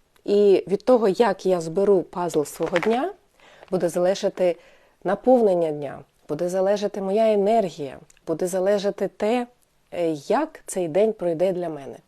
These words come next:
І дивіться, вона чиста, ніхто там ще нічого не написав, тому що я збираю свій пазл дня,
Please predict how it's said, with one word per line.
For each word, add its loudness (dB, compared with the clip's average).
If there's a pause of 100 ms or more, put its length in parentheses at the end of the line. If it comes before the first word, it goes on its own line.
(1500)
І 6
дивіться, 0
вона -4
чиста, -2 (420)
ніхто -2
там -4
ще -6
нічого -2
не 0
написав, -8
тому -14
що -4 (800)
я 6
збираю 2
свій -8
пазл -10
дня, -14